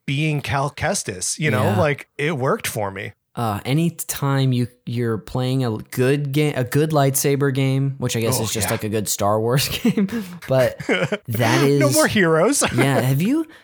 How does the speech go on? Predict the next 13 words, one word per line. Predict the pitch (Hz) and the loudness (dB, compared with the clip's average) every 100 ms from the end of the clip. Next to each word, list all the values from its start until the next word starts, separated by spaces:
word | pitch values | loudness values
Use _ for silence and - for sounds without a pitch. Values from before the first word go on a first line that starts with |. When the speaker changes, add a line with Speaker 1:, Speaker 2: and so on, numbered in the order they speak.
| - | -6
Speaker 2:
have | 160 | -2
you | 220 247 | -2 -2
played | 214 226 | 0 2
another | 190 135 139 156 156 151 - - | 2 2 2 2 2 0 -4 -10
Star | - 135 131 | -4 2 2
Wars | 139 135 131 | 2 0 0
game? | 135 135 131 131 | 0 0 2 0
'Cause | - | 0
I | 123 | 0
can | 165 | 0
think | 196 185 | -2 0
of | 127 | 0
one, | 117 123 120 110 107 | 0 0 2 0 -2